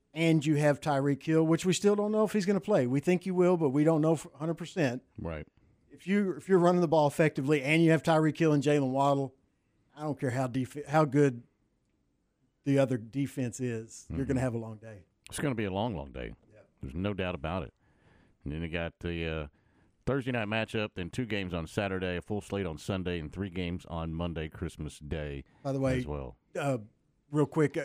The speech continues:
Speaker 1: we were talking about the, tonight's game between the Saints and the Rams,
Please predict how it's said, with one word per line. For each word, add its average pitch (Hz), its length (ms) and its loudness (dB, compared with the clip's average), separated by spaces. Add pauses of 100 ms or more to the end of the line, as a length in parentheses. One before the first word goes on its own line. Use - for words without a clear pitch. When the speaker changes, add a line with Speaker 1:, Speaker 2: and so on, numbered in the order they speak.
Speaker 1:
we 143 140 -2
were 127 100 -4
talking 135 300 -2
about 127 260 -2
the, 135 160 -8
tonight's 147 400 -4
game 135 220 -4
between 127 320 -6
the 120 80 -8
Saints 139 520 -6
and 131 220 0
the 127 180 0
Rams, 131 540 2